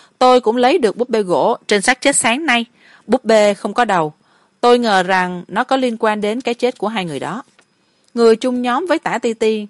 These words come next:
nghe vậy biến sắc. "Sao cơ?" Cố Long Minh thấy gã hoảng hốt như vậy, bèn nói, "Ê, đừng nói anh vừa vứt nó đi rồi nha." "Tôi, tôi," gã chỉ vào cái hồ ở sau lưng,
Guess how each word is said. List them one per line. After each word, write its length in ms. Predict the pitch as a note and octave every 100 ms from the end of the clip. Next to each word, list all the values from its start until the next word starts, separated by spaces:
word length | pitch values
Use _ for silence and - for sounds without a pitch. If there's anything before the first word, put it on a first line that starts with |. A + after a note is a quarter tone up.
| _
nghe 220 | G3+ G3
vậy 280 | F#3 C3 C#3+
biến 220 | D#3+ G3+
sắc. 240 | - C4 - _ _ _
"Sao 240 | - B3+
cơ?" 220 | - C#4 C4+ _ _ _ _ -
Cố 140 | B3+
Long 220 | E4+ C4
Minh 160 | B3 A#3+
thấy 200 | B3+ E4
gã 200 | G3+ F#3+
hoảng 240 | B3 F3+
hốt 240 | B3+ C#4 D4+
như 120 | G#3
vậy, 300 | F3+ D3 E3+ _ -
bèn 200 | C3+ C3
nói, 280 | D#3 C4+ - _ _ _ _ _ _ _ _ _
"Ê, 260 | G#3 A#3+ A#3+ _ _ _
đừng 220 | G#3 G#3
nói 300 | G#3 A#3+ F#4 -
anh 200 | A#3 A3+
vừa 120 | F3+
vứt 200 | G#3 -
nó 160 | C4 E4+
đi 180 | C4
rồi 120 | A#3 G3
nha." 200 | A#3 A#3+ _ _ _ _ _ _ _ -
"Tôi, 420 | C#4 D4 D4+ D4 _ _ A3+
tôi," 440 | C4 C4 C#4+ D4+ D4+ _ _ _ _ _
gã 160 | G#3 C4+
chỉ 300 | G3 G3 D4
vào 160 | F3
cái 140 | A3+ D4+
hồ 240 | A3+ D#3+
ở 140 | D3
sau 160 | A3+ A3
lưng, 240 | G#3+ G#3+